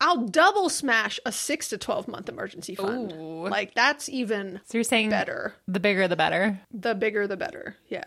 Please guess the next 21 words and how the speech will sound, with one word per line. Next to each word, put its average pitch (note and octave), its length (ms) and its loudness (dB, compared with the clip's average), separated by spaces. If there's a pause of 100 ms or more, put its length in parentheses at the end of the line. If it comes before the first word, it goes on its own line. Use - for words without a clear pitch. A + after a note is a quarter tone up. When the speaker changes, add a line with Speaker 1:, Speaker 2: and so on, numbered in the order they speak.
Speaker 1:
It's - 120 -14
not D4+ 180 2
how C#4 140 4
you B3+ 180 2
use A3 240 -2
your G#3+ 100 -2
emergency G3+ 460 -6
fund. - 460 -10 (180)
It, E4+ 180 -6
no, C4 120 0
I A3+ 40 2
mean, A#3+ 140 2
it's G3+ 160 -4
not C#4+ 160 2
what's B3+ 240 0
in A#3 140 -4
your, G3 240 -6 (100)
it's G#3 240 -10 (140)
whatever, G3 360 0
you A3+ 140 -8
know. F#3+ 160 -14